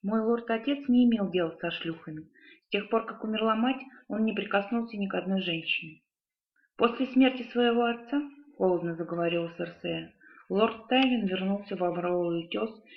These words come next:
и увидел там женщину такого же рода, разодетую в платье его леди-матери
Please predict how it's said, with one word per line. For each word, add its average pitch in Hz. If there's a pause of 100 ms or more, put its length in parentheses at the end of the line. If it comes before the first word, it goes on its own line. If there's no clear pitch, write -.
и 214
увидел 262
там 247
женщину 190
такого 190
же 196
рода, 151 (440)
разодетую 196
в -
платье 247
его 180
леди-матери 180